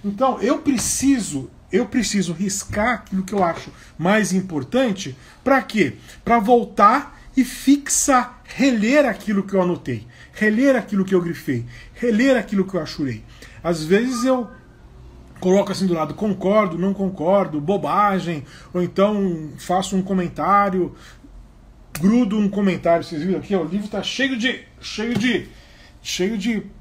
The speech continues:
páginas no meio, porque eu fiz alguns comentários, eu tô escrevendo um livro sobre, sobre memória e consciência, né? Então as ideias vão chegando, eu escrevo,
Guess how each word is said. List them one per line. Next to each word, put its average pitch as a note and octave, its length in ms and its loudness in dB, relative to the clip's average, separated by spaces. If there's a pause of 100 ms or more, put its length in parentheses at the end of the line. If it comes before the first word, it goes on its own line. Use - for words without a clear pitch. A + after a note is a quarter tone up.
(360)
páginas F#3 520 2
no D#3+ 80 -6
meio, E3+ 260 4
porque - 240 -10
eu F3 60 -4
fiz F#3+ 160 -4
alguns F3+ 240 -4
comentários, G#3+ 680 -2 (200)
eu D3+ 80 -8
tô F3+ 100 0
escrevendo F3 360 0
um E3+ 80 0
livro F3+ 260 2
sobre, E3 460 0 (280)
sobre F3 300 -6
memória E3 460 -2
e - 40 -10
consciência, G#3 760 -4 (500)
né? G3 220 0
Então F#3+ 180 -2
as F#3+ 80 0
ideias F#3 320 0
vão F3 100 -4
chegando, G3+ 440 -2
eu G3+ 160 -6
escrevo, F#3 520 0